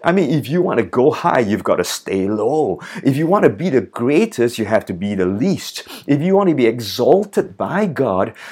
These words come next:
you have to be humble yourself." Seriously, I kid you not. <laughs> I, I, I mean the right thing down here, because the ways of the kingdom would always be upside down to the ways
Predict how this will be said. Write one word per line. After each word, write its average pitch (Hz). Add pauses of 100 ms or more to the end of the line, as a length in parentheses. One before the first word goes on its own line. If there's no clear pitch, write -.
(100)
you 135
have 123
to 117
be 101
humble 110 (260)
yourself." 95 (280)
Seriously, 349 (420)
I 196
kid 190
you 196
not. 180
<laughs> -
I, 127
I, 139
I 151
mean 180 (180)
the 113
right 139
thing 156
down 131
here, 156
because 127
the 123
ways 127
of -
the 98
kingdom 95 (380)
would 98
always 131
be 85
upside -
down 85
to 92
the 92
ways 90